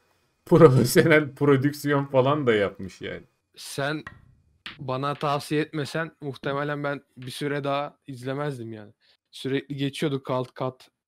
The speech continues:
Speaker 2: diye şey yapılıyordu, methediliyordu. Bir, bir yerde çok övülünce bende şey yaratıyor,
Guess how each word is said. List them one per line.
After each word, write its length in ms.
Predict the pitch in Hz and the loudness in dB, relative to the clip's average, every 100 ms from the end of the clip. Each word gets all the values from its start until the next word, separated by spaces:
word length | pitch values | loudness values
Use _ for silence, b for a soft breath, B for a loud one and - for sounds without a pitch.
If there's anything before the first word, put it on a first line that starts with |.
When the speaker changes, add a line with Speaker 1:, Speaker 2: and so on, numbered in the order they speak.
| _ _ - | _ _ -8
Speaker 2:
diye 360 | 117 117 117 _ _ | -4 -4 -8 _ _
şey 220 | - 127 | -8 -6
yapılıyordu, 600 | 127 131 139 131 117 117 | -4 -4 -2 -2 -4 -8
methediliyordu. 760 | 120 120 127 123 127 127 117 151 _ _ | -10 -10 -10 -10 -8 -8 -8 -14 _ _
Bir, 300 | 127 131 147 - 135 | -8 -4 -4 -6 -4
bir 60 | |
yerde 260 | 143 143 151 | -2 0 -2
çok 320 | - 160 - | -2 -4 -2
övülünce 540 | 143 147 170 170 165 | -2 0 -2 0 0
bende 460 | 147 147 156 160 127 _ _ - | -2 -2 -2 -4 -6 _ _ -10
şey 220 | 143 143 | -6 -4
yaratıyor, 440 | 131 117 - 107 | -4 -6 -10 -14